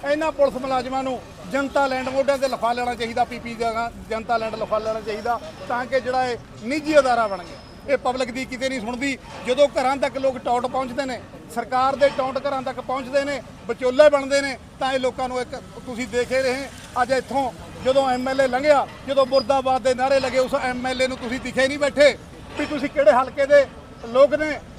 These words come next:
ਕਿਹੜੇ ਥਾਣੇ ਦੇ ਅੱਗੇ ਬੈਠੇ। ਜੇਕਰ ਐਮ ਐਲ ਏ ਨੂੰ ਕੋਈ ਲੋਕਾਂ ਦਾ, ਅ, ਦੁੱਖ ਹੁੰਦਾ, ਉਹ ਐਮ ਐਲ ਏ ਖੜ ਕੇ ਪੁੱਛਦਾ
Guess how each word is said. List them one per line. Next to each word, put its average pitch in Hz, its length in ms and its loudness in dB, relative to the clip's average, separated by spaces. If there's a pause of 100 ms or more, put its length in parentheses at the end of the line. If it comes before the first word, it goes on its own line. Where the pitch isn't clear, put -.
(120)
ਕਿਹੜੇ 302 220 6
ਥਾਣੇ 294 320 0
ਦੇ 302 60 4
ਅੱਗੇ 285 180 6
ਬੈਠੇ। 269 280 2
ਜੇਕਰ 269 440 -2 (100)
ਐਮ 269 220 -4
ਐਲ 262 140 -2
ਏ 269 40 -2
ਨੂੰ 262 140 -6
ਕੋਈ 262 180 -2
ਲੋਕਾਂ 247 300 -2
ਦਾ, 254 140 2
ਅ, 247 40 -4 (1000)
ਦੁੱਖ 311 160 6
ਹੁੰਦਾ, 269 420 2 (120)
ਉਹ 269 120 2
ਐਮ 269 160 -2
ਐਲ 277 100 2
ਏ 277 40 6
ਖੜ 285 220 -2
ਕੇ 294 140 0
ਪੁੱਛਦਾ 240 420 0